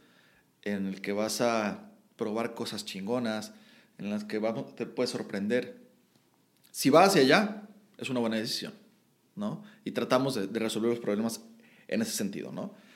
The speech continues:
Por ejemplo, si tenemos un problema de costos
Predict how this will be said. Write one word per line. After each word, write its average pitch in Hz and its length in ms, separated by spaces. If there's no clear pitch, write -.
Por 113 100
ejemplo, 120 340
si 123 120
tenemos 139 240
un 151 80
problema 131 360
de 117 140
costos 139 600